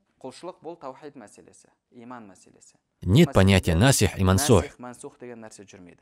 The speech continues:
Speaker 2: Вы все знаете,
Speaker 1: Мәселе
Speaker 2: что означает
Speaker 1: насих,
Speaker 2: насих и
Speaker 1: мансух
Speaker 2: мансух.
Speaker 1: деген, мысалы, бір нәрсе
Speaker 2: Когда
Speaker 1: рұқсат
Speaker 2: что-то
Speaker 1: болады,
Speaker 2: является
Speaker 1: харам
Speaker 2: дозволенным или
Speaker 1: болады,
Speaker 2: запретным,
Speaker 1: харам болады,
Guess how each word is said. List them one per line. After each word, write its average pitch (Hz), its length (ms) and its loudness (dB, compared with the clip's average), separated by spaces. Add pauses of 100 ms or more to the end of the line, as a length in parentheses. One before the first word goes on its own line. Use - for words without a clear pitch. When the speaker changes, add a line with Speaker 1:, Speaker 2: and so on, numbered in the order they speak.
(100)
Speaker 2:
Вы 120 140 2
все 185 200 4
знаете, 123 360 2
Speaker 1:
Мәселе - 20 2
Speaker 2:
что 113 180 2
означает 95 440 2
Speaker 1:
насих, 98 300 0
Speaker 2:
насих - 80 -10
и - 20 0
Speaker 1:
мансух 92 320 2
Speaker 2:
мансух. 80 60 2
Speaker 1:
деген, - 100 -12 (240)
мысалы, 107 240 -18
бір 120 220 -12 (500)
нәрсе 110 400 -12
Speaker 2:
Когда 85 260 2
Speaker 1:
рұқсат 98 40 4
Speaker 2:
что-то 113 280 2
Speaker 1:
болады, 98 120 2
Speaker 2:
является 98 360 2
Speaker 1:
харам 92 60 0
Speaker 2:
дозволенным 92 600 4
или 85 80 0
Speaker 1:
болады, 87 100 0
Speaker 2:
запретным, 101 540 0
Speaker 1:
харам - 20 -
болады, 139 200 -14